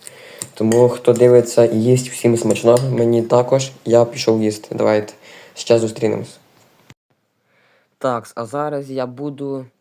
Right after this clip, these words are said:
робити свій скутер. Ну, він вже зроблений, просто, просто треба на нього поставити пластмасу і сідушку, щоб їхати. Бачите, тут ка-, більше пластмаси, ніж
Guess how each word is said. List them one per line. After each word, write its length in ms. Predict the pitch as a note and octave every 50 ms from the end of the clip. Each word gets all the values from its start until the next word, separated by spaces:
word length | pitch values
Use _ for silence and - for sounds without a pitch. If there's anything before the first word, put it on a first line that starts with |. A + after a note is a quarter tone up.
| _ _ _ _ _ _ _ _ _ _ -
робити 400 | B2+ B2+ A#2+ C3 C#3 C#3 C3 B2+
свій 160 | - C3+ C3
скутер. 380 | - _ - A2+ A2 - B2 C3
Ну, 140 | C#3+ D3
він 160 | D3 D#3 D#3 D3+
вже 200 | C#3+ D3 C#3+ C3+
зроблений, 640 | B2 C3+ C#3+ D#3+ E3+ D#3+ C#3+ C#3+ C3 A#2+ A#2 A2+
просто, 400 | G#2+ - B2+ C3 B2+ - B2 B2 A#2+ _ _ _ _ _ _ _
просто 340 | - B2+ C3 C3 - - B2+
треба 360 | A2+ A#2+ B2+ B2+ B2 B2 B2
на 380 | B2 B2 A#2+ A#2+ A#2+ A#2 A#2+ A#2
нього 340 | A2+ A#2 B2 B2+ C3+ C3 -
поставити 640 | _ A2+ A2 A2 - B2+ B2 B2 A#2 A2 - - G2
пластмасу 840 | _ A2 G#2+ G#2+ G#2+ - A#2 A#2+ A#2+ B2+ C3+ - - C#3 D3 D3+ - _ _ _ _ _ _ _ _ _ _ _ _ _
і 220 | - B2+ C3 C#3 C3+
сідушку, 640 | C#3 - C3 B2 B2 A#2 A2+ - _ _ G2 G2 G2 _ _ _
щоб 340 | _ - - - C3 A#2+ A2+
їхати. 340 | A2 A2 A2 A2+ A2 A2 A2
Бачите, 360 | A#2 C3 C#3 C3+ - - B2
тут 200 | - C#3 C3+ -
ка-, 340 | - - B2 B2 B2 A#2 - _
більше 360 | C3+ C3+ B2+ - - B2 A#2 A2+ _ _
пластмаси, 520 | - A2+ A#2 A2+ - C#3 C#3 C#3+ C#3+ D3 C#3
ніж 380 | C#3 C#3 C#3 C3+ C#3 - -